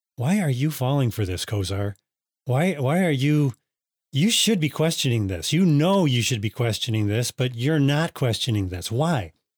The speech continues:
And I think the real answer is because I like to have my way. I want things. I want to be successful. I want God to do stuff for me. I'm intrinsically selfish, and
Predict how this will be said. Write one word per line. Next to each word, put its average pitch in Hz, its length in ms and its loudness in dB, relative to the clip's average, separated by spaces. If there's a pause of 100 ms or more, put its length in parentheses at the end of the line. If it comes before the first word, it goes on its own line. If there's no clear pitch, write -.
(160)
And 135 120 2
I 135 80 2
think 160 300 -2
the 127 160 0
real 139 240 0
answer 156 360 0
is 175 200 0
because 143 540 0
I 135 260 0
like 139 340 0 (100)
to 139 440 0 (640)
have 135 360 -2
my 143 240 2
way. 135 320 0
I 110 120 -2
want 135 380 -2
things. 87 460 -4
I 120 80 0
want 127 260 0
to 127 60 -2
be 113 160 -2
successful. 120 720 -4 (720)
I 127 120 0
want 135 300 0
God 120 340 0
to 120 80 -2
do 131 180 2
stuff - 340 -2
for 113 140 -2
me. 87 260 -4 (680)
I'm 139 280 2
intrinsically 151 720 0
selfish, - 720 -4 (600)
and 135 400 2